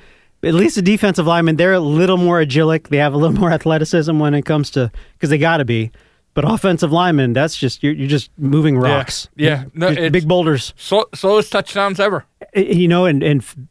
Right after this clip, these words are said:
Speaker 1: my favorite, it's, it's, y-, you work your ass off for about three seconds and take about a five-minute break. That's, that's my life as an offensive lineman. That's, that's how it works. What are
Speaker 2: Yeah.
Speaker 1: you, what are you looking up here? You're going on the
Speaker 2: I, I,
Speaker 1: internet.
Speaker 2: well, I,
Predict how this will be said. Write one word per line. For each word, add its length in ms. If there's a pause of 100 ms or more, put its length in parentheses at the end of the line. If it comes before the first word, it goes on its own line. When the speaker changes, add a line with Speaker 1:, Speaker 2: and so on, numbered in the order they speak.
(160)
Speaker 1:
my 120
favorite, 320
it's, 300
it's, 280
y-, 80
you 440
work 320
your 240
ass 300
off 240
for 180
about 380 (440)
three 240
seconds 460
and 80
take 140
about 180
a 40
five-minute 360
break. 300
That's, 260
that's 300
my 160
life 420 (340)
as 120
an 60
offensive 360
lineman. 240
That's, 180
that's 180
how 140
it 40
works. 360
What 80
are 80
Speaker 2:
Yeah. 120
Speaker 1:
you, 80
what 80
are 20
you 60
looking 200
up 140
here? 220
You're 100
going 140
on 100
the 80
Speaker 2:
I, 40
I, 40
Speaker 1:
internet. 240
Speaker 2:
well, 260
I, 140